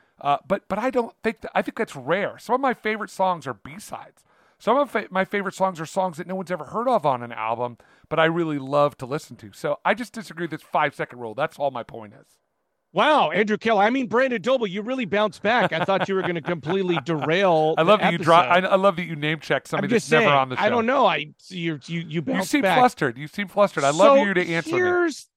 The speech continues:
Speaker 2: the point. Eh, that's great that you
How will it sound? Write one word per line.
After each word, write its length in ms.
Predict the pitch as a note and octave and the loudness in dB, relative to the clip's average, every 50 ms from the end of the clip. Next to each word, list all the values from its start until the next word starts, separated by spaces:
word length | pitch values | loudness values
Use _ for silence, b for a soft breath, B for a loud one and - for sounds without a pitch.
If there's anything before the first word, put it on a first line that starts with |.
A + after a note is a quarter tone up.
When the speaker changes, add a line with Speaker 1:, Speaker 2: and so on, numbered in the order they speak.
| _ - | _ -2
Speaker 2:
the 140 | A#3+ A3 D#3 _ - | -2 -2 -2 _ -16
point. 480 | - - G#3 G3+ F3+ D3+ C#3+ F#3+ C3 _ _ _ _ _ - | -8 -2 0 2 2 2 0 -4 -10 _ _ _ _ _ -8
Eh, 320 | E3 E3+ E3 D#3+ D#3+ - - - G#3+ A#3 B3 - - | -4 -4 -2 -2 -4 -6 -8 -14 -20 -20 -20 -20 -14
that's 180 | - G#3+ - | -14 -14 -12
great 220 | - - C4+ B3+ - - | -6 -4 -4 -4 -2 -4
that 180 | E3+ - - | -8 -10 -8
you 260 | E3+ E3 D3 C#3 G#2+ | -6 -6 -6 -6 -8